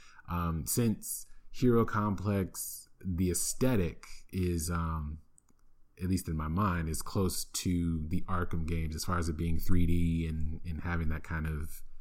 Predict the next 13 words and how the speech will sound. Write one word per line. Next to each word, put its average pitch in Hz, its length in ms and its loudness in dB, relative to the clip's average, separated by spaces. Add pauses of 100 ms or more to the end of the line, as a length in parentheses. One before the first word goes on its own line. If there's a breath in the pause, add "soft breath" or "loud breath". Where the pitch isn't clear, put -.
(180)
polish 98 520 4
to 107 220 -2
it. 110 180 -4 (760 soft breath)
Playing 104 320 4
those 92 200 4
games 95 380 4
kinda 87 260 -2
helps - 760 -4 (420)
with 90 320 -2
the, 80 420 -2
that 78 240 -4
process. 76 600 -6
Again, 90 480 0